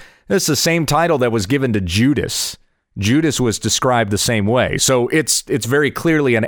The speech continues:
antichrist, somebody who is against Christ, whether that is the antichrist, like we're looking for one man that's gonna rise up in that particular position, or,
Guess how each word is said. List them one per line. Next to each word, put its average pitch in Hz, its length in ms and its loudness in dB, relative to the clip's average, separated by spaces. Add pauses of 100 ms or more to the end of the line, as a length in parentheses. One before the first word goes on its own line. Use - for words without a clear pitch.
antichrist, 104 720 -2
somebody 143 440 0
who 127 160 2
is 117 260 0
against 110 760 -2 (540)
Christ, - 680 -2 (320)
whether 127 280 2
that 117 200 2
is 101 200 -2 (340)
the 135 640 2
antichrist, 107 800 0
like 110 140 0
we're 110 80 0
looking 123 280 0
for 110 180 0
one 127 440 2
man 123 420 2
that's 107 160 -2
gonna 107 160 0
rise 110 340 0
up 113 140 0
in 123 220 -2
that 104 180 2
particular 104 460 0
position, 101 600 0
or, 147 380 2